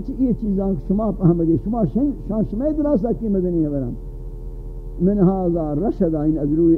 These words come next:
ارشاد و ہدایت، اکمن ہنچی ہدایت رہنمائی کن، تو آن دیکھے بالا ترین مقامانا شان معبودی ہیں۔ اور مثل آیات بینات ہیں، نبوت کمالات و دلائل ہیں۔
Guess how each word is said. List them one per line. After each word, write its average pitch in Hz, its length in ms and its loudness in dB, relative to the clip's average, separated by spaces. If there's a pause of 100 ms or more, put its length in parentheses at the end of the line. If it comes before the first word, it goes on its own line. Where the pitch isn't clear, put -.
ارشاد 156 440 -2
و 143 380 -4
ہدایت، 143 360 -2
اکمن 139 340 -2
ہنچی 135 380 2
ہدایت 139 400 -2
رہنمائی 135 680 2
کن، 277 260 -4
تو - 60 -8
آن 240 320 -2
دیکھے 214 220 0 (500)
بالا 143 300 0 (120)
ترین 403 280 -8
مقامانا 226 520 -2 (140)
شان - 180 -2
معبودی 160 540 0
ہیں۔ - 80 -4 (880)
اور 190 120 2
مثل 190 300 2
آیات 180 480 2
بینات 175 680 2
ہیں، 170 140 -2 (640)
نبوت 190 520 2 (200)
کمالات 180 600 -2
و - 20 -2
دلائل 185 560 0
ہیں۔ 190 320 -4